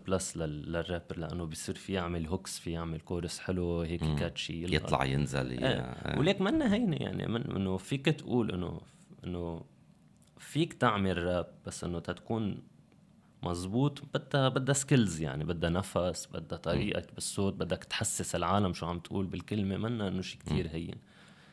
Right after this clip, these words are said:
Speaker 1: بس فيك، يعني، أنا مخلى كتير ناس يعملوا راب منن رابرز.
Speaker 2: آه، مثل مين؟
Speaker 1: حيلا، ماريو باسيل غن-، غنى راب. آه، توني ما رح أقول غلمته، توني ف-، أستاذ بالفن.
Speaker 2: أوكي.
Speaker 1: بس في كذا فنان، آه،
Speaker 2: توني أبو جودة عم تحكي؟
Speaker 1: إيه، توني
Speaker 2: مم.
Speaker 1: أبو جودة.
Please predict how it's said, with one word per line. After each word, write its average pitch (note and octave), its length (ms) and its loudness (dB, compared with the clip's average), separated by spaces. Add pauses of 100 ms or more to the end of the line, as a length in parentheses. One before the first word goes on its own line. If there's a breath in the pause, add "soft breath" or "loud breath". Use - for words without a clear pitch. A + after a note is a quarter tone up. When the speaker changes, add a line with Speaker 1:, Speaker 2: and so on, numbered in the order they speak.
(500 loud breath)
Speaker 1:
بس - 120 -2
فيك، E3 320 2
يعني، E2 220 0
أنا A#2 100 8
مخلى A2 360 4
كتير - 240 0
ناس G#2+ 300 4
يعملوا F#2+ 280 4
راب G2 220 6
منن F#2+ 260 6
رابرز. E2 540 -2 (160)
Speaker 2:
آه، F2+ 140 6
مثل D#2 300 0
مين؟ C#2+ 260 4 (500)
Speaker 1:
حيلا، A#2 500 6
ماريو A2 340 8
باسيل G2+ 320 6
غن-، F2+ 360 2
غنى E2+ 300 0
راب. F2 200 0 (220)
آه، G2+ 340 0
توني A#2+ 260 8
ما A#2 140 8
رح G#2+ 120 4
أقول F#2+ 220 4
غلمته، F#2 580 4
توني F2+ 480 4
ف-، - 480 0
أستاذ G#2+ 360 6
بالفن. E2+ 460 0 (200 loud breath)
Speaker 2:
أوكي. D2 200 -2
Speaker 1:
بس - 160 2
في C3+ 160 4
كذا C3+ 300 6
فنان، G#2+ 640 6
آه، F2+ 300 4
Speaker 2:
توني E2+ 240 10
أبو D#2+ 120 6
جودة D#2+ 300 6
عم A#1 80 -2
تحكي؟ - 280 0
Speaker 1:
إيه، G#2 120 8
توني F#2 280 2
Speaker 2:
مم. F2 40 4
Speaker 1:
أبو F2 120 0
جودة. E2 340 -2